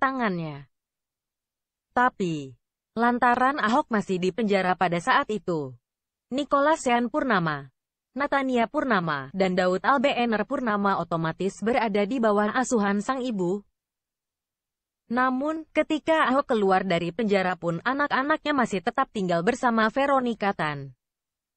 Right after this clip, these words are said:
Ahok pun memberikan klarifikasinya terkait hal ini dalam sebuah video pendek yang ia unggah ke Instagram. Dan perlu saudara ketahui,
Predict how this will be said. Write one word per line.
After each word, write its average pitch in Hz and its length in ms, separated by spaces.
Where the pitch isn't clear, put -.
Ahok 240 320
pun 262 160
memberikan 294 560
klarifikasinya 226 1040
terkait 190 480
hal 226 320
ini 214 320
dalam 226 400
sebuah 202 320
video 233 400
pendek 190 400
yang 180 160
ia 233 240
unggah 254 320
ke 156 140
Instagram. 170 880
Dan 269 240
perlu 220 320
saudara 240 480
ketahui, 220 640